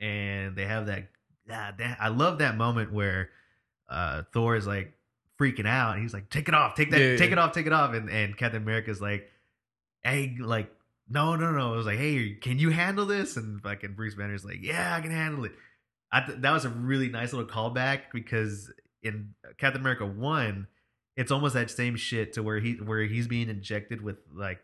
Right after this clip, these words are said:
Speaker 1: that super soldier shit.
Speaker 2: Mm-hmm.
Speaker 1: He's screaming his ass <laughs> off in that containment thing, and it's, it's the same thing where they're like, "Shut it off," and he's like, "No, I can take it,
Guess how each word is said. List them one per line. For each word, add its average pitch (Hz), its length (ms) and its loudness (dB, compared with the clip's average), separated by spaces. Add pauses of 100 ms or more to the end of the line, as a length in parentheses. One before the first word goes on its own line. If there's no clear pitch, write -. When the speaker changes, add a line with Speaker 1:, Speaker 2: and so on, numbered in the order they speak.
(100)
Speaker 1:
that 92 200 -6
super 117 320 -6
soldier 135 520 -4
shit. 151 360 -6 (240)
Speaker 2:
Mm-hmm. 113 280 0 (100)
Speaker 1:
He's 127 260 -2
screaming 139 540 -2
his 110 160 -4 (120)
ass 110 380 2
<laughs> - 20 -2
off 110 260 -2
in 104 140 -2
that 98 160 -6
containment 110 580 -8
thing, 98 360 -8
and 98 320 -6
it's, 117 220 -6
it's 131 200 -4
the 139 60 -6
same 175 340 -6
thing 151 280 -4
where 113 120 -2
they're 113 100 -4
like, 104 180 -4
"Shut 170 200 -4
it 180 100 0
off," 175 360 4
and 117 100 0
he's 120 200 -2
like, 110 120 -10
"No, 175 120 -8
I 202 400 -6
can 185 120 -8
take 196 300 -8
it, 180 80 -6